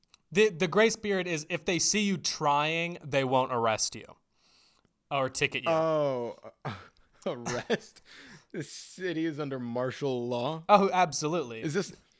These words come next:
Speaker 2: is this a federal declar-, like, is this like a, like, amendment? Like a, like it's
Speaker 1: Oh.
Speaker 2: like it's, like, prohibition? Or,
Speaker 1: Yeah.
Speaker 2: <laughs> like
Speaker 1: It's like they put it in. It's in the Bill of Rights. They got rid
Speaker 2: It's
Speaker 1: of one
Speaker 2: law
Speaker 1: of the Bill of
Speaker 2: it's
Speaker 1: Rights to
Speaker 2: law of
Speaker 1: put
Speaker 2: the
Speaker 1: it in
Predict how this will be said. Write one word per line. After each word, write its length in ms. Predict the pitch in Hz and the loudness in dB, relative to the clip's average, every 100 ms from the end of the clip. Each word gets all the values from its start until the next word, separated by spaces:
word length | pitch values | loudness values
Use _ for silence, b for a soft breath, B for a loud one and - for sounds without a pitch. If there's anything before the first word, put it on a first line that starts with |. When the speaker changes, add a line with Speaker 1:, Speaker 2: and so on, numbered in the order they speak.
| _ | _
Speaker 2:
is 120 | 185 165 | -8 -6
this 140 | 165 | -6
a 60 | 151 | -6
federal 480 | - 143 165 165 | -2 0 2 0
declar-, 360 | 160 160 165 165 | 0 -4 -4 -6
like, 260 | 151 127 131 | -4 -6 -6
is 100 | 117 | -10
this 220 | 127 - | -12 -10
like 260 | 135 123 131 | -8 -8 -6
a, 300 | 117 107 95 _ _ _ | -6 -6 -10 _ _ _
like, 220 | 120 110 | -10 -10
amendment? 600 | 104 113 120 127 135 143 120 | -8 -8 -8 -8 -10 -12 -12
Like 240 | 110 107 | -12 -10
a, 240 | 110 98 - - | -10 -10 -14 -16
like 200 | 113 107 | -16 -14
it's 340 | 107 - - _ _ _ _ _ _ _ _ _ _ _ | -16 -16 -20 _ _ _ _ _ _ _ _ _ _ _
Speaker 1:
Oh. 160 | 262 170 | 2 2
Speaker 2:
like 180 | 107 113 | 0 -10
it's, 140 | - _ - | -18 _ -12
like, 200 | 117 - | -12 -6
prohibition? 760 | 139 120 110 117 - 156 170 | -4 -2 -2 -6 -6 -8 -8
Or, 40 | 175 | 0
Speaker 1:
Yeah. 380 | 208 175 135 113 | 4 6 6 4
Speaker 2:
<laughs> 40 | 226 | 2
like 300 | 165 143 - | 2 -2 0
Speaker 1:
It's 220 | 214 208 | 0 4
like 200 | 233 170 | 2 6
they 100 | 196 | 4
put 200 | 208 233 | 4 4
it 120 | 214 180 | 4 4
in. 400 | 185 143 120 120 | 2 2 -4 -2
It's 200 | 175 - | 0 0
in 120 | 214 | 0
the 80 | 170 | 4
Bill 200 | 160 165 | 6 6
of 100 | 135 | 6
Rights. 380 | 135 139 120 - | 6 6 4 0
They 120 | 147 | 2
got 340 | 139 180 156 139 | 10 10 10 4
rid 180 | 165 160 | 6 6
Speaker 2:
It's 80 | |
Speaker 1:
of 60 | 147 | 8
one 140 | 151 156 | 8 8
Speaker 2:
law 40 | |
Speaker 1:
of 60 | 147 | 6
the 60 | |
Bill 220 | 135 147 139 | 2 4 4
of 80 | |
Speaker 2:
it's 40 | 131 | 6
Speaker 1:
Rights 220 | 139 131 | 6 6
to 60 | 131 | 2
Speaker 2:
law 100 | 143 | 2
of 40 | 147 | 0
Speaker 1:
put 60 | |
Speaker 2:
the 60 | |
Speaker 1:
it 60 | |
in 60 | 127 | 0